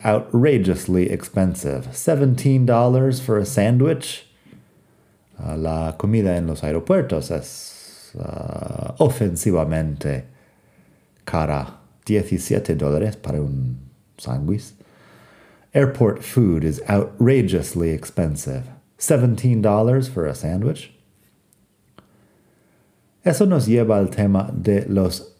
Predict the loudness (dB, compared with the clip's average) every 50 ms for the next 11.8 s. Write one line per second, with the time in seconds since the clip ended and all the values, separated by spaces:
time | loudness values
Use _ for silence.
0 | _ 0 2 2 2 0 0 0 0 -2 -2 0 0 2 2 4 4 2 2 0
1 | -4 -6 -2 0 0 0 0 -4 -10 -12 -14 _ _ 0 2 4 4 4 2 2
2 | 0 -2 -4 -8 -10 -12 -12 -14 -12 -8 -4 -4 -4 -4 -4 -6 -6 -6 -4 -4
3 | -2 -2 -2 -2 -4 -6 -8 -10 -12 -16 -20 -20 -20 -20 -20 -20 _ _ _ _
4 | _ _ _ 2 2 2 2 0 -4 -10 -6 -2 0 2 2 2 0 0 0 0
5 | 2 2 2 2 2 0 -2 -4 -6 -4 -2 -2 0 2 2 0 0 -2 -2 0
6 | 0 0 0 0 -2 -2 -2 -4 -2 -2 -4 -4 -2 -2 0 0 -2 -2 -2 -2
7 | 0 2 2 2 2 2 2 2 0 0 -2 -4 -4 -4 -2 0 0 0 0 0
8 | -2 -4 -6 -8 -8 -8 -8 -8 -2 0 2 4 4 4 2 0 -2 -4 -2 -2
9 | 0 2 4 4 4 2 0 -4 -10 -18 -20 -20 -20 -20 _ _ _ _ _ -2
10 | 0 2 2 2 2 2 2 2 4 4 4 4 4 4 4 4 4 2 0 0
11 | 0 2 2 4 4 4 4 4 2 2 0 -2 -6 -10 -12